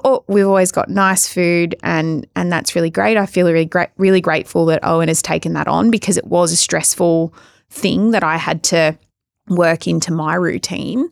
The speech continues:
But yeah, I am normally, and I'll be a hundred percent transparent here, I am usually at, you know, five thirty through till seven,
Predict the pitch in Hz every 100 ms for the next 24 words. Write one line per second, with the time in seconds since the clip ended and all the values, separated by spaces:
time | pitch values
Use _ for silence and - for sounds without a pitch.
0 | - - _ _ - 196 175 190 196 208
1 | 165 - 175 180 175 180 185 180 - -
2 | 180 175 175 180 190 220 269 294 202 170
3 | 262 320 196 180 180 170 170 160 - 262
4 | 247 233 214 190 - - 175 170 - 180
5 | 196 226 240 330 359 - 180 180 185 -
6 | - 170 165 170 170 175 - _ _ 180
7 | 196 233 220 220 220 233 302 - _ _
8 | - 147 - 196 180 180 180 - 175 180
9 | 180 196 185 180 180 180 170 165 - 175
10 | 170 170 170 _ _ _ - - - 180
11 | 220